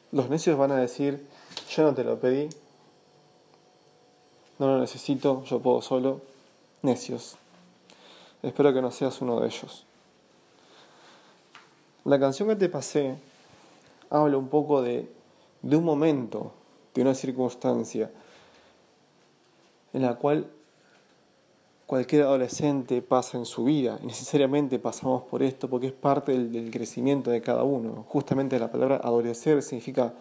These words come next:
sufrir, sentir, comunicarse con el exterior, con el entorno social, político.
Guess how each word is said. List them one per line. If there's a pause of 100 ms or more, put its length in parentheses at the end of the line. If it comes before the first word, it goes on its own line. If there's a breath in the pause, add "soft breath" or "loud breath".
(320 loud breath)
sufrir, (480 loud breath)
sentir, (420)
comunicarse
con
el
exterior, (540 loud breath)
con
el
entorno
social,
político.